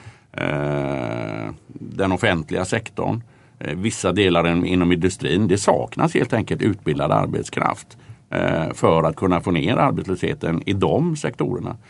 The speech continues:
Eh, Anna har dessutom varit inne på att vi har ju en matchningsproblematik. Arbetslösheten bland utrikes födda är ju mångdubbelt högre än bland inrikes födda, där jag tror att den ligger runt tre, fyra procent. Med tanke på förra årets migration och även om prognoserna för, eh, kommande års migration är nedreviderade,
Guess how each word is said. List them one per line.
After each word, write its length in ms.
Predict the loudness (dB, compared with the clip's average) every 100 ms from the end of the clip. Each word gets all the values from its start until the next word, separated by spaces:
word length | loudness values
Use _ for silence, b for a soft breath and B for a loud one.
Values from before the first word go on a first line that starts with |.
| b b b
Eh, 260 | -4 0 2
Anna 160 | 4 4
har 160 | 4
dessutom 500 | 2 -2 0 0 2
varit 140 | 2 2
inne 280 | 2 2 0
på 320 | -2 0 0
att 120 | 2
vi 60 | 2
har 220 | 4 2
ju 60 |
en 100 | 2
matchningsproblematik. 1160 | 0 0 -2 -2 -2 0 0 0 0 2 2 -2 B B B B
Arbetslösheten 720 | 0 2 2 0 0 0 2 2
bland 200 | 4 4
utrikes 480 | 2 2 0 0
födda 280 | 0 0 -2
är 40 | 2
ju 80 | 4
mångdubbelt 640 | 4 4 2 2 0 2
högre 380 | 0 2 0 2
än 80 | 4
bland 180 | 4
inrikes 380 | 4 4 2 0
födda, 240 | 0 0 0
där 200 | 4 4
jag 160 | 4
tror 140 | 2 4
att 80 |
den 120 | 4 4
ligger 240 | 6 6
runt 220 | 4 4
tre, 260 | 4 4 4
fyra 340 | 4 4 2
procent. 640 | -2 0 0 0 -4 -10 B B B B
Med 180 | -2 0
tanke 380 | 2 2 2 0
på 360 | 2 2 2 2
förra 240 | 4 4
årets 260 | 4 4 4
migration 760 | 4 4 4 2 2 2 2
och 400 | 4 4 4 4
även 240 | 4 4 4
om 300 | 4 2 4
prognoserna 640 | 4 6 6 4 2 2
för, 680 | 4 4 4 2 2 2 0
eh, 60 |
kommande 400 | 4 6 6 6
års 160 | 4 4
migration 640 | 4 4 2 4 4 4
är 200 | 2 2
nedreviderade, 1000 | 4 6 6 4 4 6 4 4 2 2